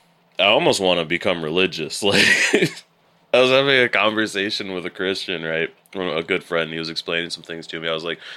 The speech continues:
"What's, like, the, the Christian reason for, like, bad shit happening in the world?" And he's, uh, the explanation was that, like, we live in a, a, a, quote, "fallen world" because of, like, original sin and all this shit.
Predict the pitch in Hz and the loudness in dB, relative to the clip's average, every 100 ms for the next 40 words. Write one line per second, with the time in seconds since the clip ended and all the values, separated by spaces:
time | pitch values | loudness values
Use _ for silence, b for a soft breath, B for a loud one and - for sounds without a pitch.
0 | B - 92 - 92 90 92 85 78 85 | B -2 -2 0 0 0 -2 -2 -2 -4
1 | - 87 - 87 80 82 80 78 78 78 | -4 -4 -4 -8 -8 -6 -6 -8 -10 -10
2 | 78 76 76 _ _ _ _ b b b | -8 -8 -10 _ _ _ _ b b b
3 | 82 82 82 - 82 80 78 80 80 78 | 0 0 0 -2 -2 -2 -2 -2 -6 -6
4 | 76 78 80 78 80 82 - 82 85 92 | -8 -6 -4 -6 -8 -10 -6 -4 -2 -2
5 | 80 92 95 - 90 85 85 80 78 78 | -2 0 0 -2 -4 -4 -4 -8 -6 -4
6 | 78 80 85 82 80 82 76 73 B B | -6 -8 -8 -6 -6 -6 -8 -10 B B
7 | B - 82 80 87 80 73 73 - 80 | B -4 -2 -2 -2 0 0 -4 -8 -8
8 | - 85 - - - 92 87 90 85 80 | -2 -2 -2 -8 2 4 4 2 -2 -4
9 | 82 82 80 80 82 78 78 73 82 82 | -2 -4 -6 -8 -8 -8 -6 -6 -4 -6
10 | 82 82 76 - 87 85 76 76 78 - | -6 -10 -8 -4 -2 -2 -2 -4 -4 -4
11 | - 78 | -2 -4